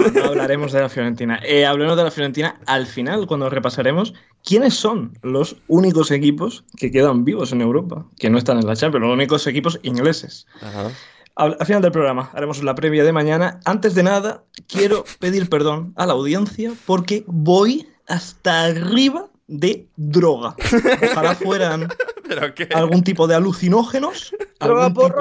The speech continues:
Speaker 1: tipo de, de droga porro, pero son, es, me he hinchado benzodiazepina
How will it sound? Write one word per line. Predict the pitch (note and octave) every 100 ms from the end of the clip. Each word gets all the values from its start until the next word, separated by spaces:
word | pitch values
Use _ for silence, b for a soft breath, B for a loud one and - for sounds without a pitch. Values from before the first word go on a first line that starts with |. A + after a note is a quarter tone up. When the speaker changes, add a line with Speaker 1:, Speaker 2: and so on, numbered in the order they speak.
| E3+
Speaker 1:
tipo |
de, | E3 E3+ E3 E3 D#3+ D#3+ - b b b b -
de | D#3+ D#3+
droga | D3+ G3 F#3 D#3 E3
porro, | G#3 A#3+ C#4 D#4+ _
pero | D#3 D3+ - - _ - -
son, | - F3 F3+ F3 - - _
es, | D#3 D#3+
me | E3+
he | F#3+
hinchado | F3+ G3 F3+
benzodiazepina | F3 F3 D#3 D#3 C#3+ D#3+ F#3 B3+